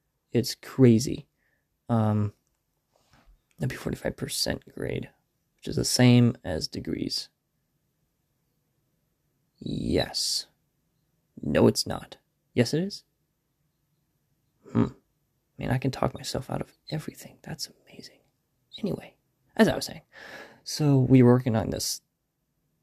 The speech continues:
this hill, right? And <laughs> we, there's a road below it, and we're trying to chuck these logs. Um, you probably already see where this is going. We're trying to chuck these logs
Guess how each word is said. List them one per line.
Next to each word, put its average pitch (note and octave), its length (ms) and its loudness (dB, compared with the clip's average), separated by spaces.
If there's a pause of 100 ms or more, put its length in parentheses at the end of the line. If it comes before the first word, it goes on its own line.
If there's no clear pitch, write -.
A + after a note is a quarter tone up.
(140)
this B2 160 -6
hill, C#2+ 340 2
right? D#2 280 -2 (420)
And G#2+ 420 -2 (480)
<laughs> - 1120 -16
we, B2 420 8 (880)
there's D3 220 6
a C3+ 60 10
road A#2+ 500 6 (260)
below C#3 300 4
it, - 200 -6 (760)
and B2 100 2
we're B2 80 4
trying C#3+ 240 -2
to A#2 160 4 (100)
chuck B2+ 260 -2
these A#2 260 -2
logs. A2 760 0 (560)
Um, E2 560 -4
you A1 120 -6
probably - 200 -8 (100)
already - 180 -8
see - 120 -8
where - 100 -6
this - 100 -12
is - 120 -8
going. C3+ 240 -4 (680)
We're - 60 -20
trying E3+ 200 -4
to B2+ 60 0
chuck C#3 300 0
these B2+ 200 4
logs A#2 600 2